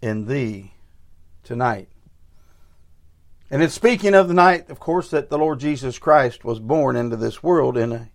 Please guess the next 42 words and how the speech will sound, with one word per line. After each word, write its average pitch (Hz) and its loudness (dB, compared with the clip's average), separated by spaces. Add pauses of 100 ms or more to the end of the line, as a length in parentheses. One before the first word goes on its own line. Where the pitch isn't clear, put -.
human 135 -6
body. 113 0 (2250)
And - -2
so 208 6
God, 214 8
all 240 6
those 247 2
years, 220 2
was 156 -4
bearing 180 4
witness 180 -2
to 143 -10
my 135 0
conscience. 156 0
I 143 6
didn't 165 -2
know 151 -2
what 139 2
it 117 -6
was. 156 2
And 160 -4 (400)
it 175 2
shows 240 4
you 196 4
that 180 4
we 233 4
need 220 -2
to 175 -2
hear 170 0 (200)
words, 143 6
specific 185 -4
words. 127 -4
"Faith 165 0
cometh 156 -6
by 143 4
hearing, 160 -4
hearing 143 -4
by 117 0
the 113 -2
word 107 -8
of 98 -14
God." 104 -4